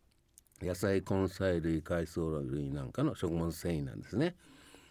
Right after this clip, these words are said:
で、小腸の善玉菌が増えないとね、大腸の働きも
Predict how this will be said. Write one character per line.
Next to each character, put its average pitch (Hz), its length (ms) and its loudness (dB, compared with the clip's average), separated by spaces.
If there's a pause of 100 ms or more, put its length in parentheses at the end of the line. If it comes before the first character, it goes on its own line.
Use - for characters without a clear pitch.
(1080)
で、 92 80 -4
小 131 220 2
腸 117 200 2
の 98 120 4
善 98 240 4
玉 92 240 2
菌 87 220 0
が 82 80 0
増 90 100 -2
え 85 100 0
な 76 100 -2
い 71 40 -6
と 73 140 -6
ね、 69 180 -4 (460)
大 127 240 4
腸 104 240 2
の 90 120 2
働 90 320 0
き - 120 -2
も 110 200 2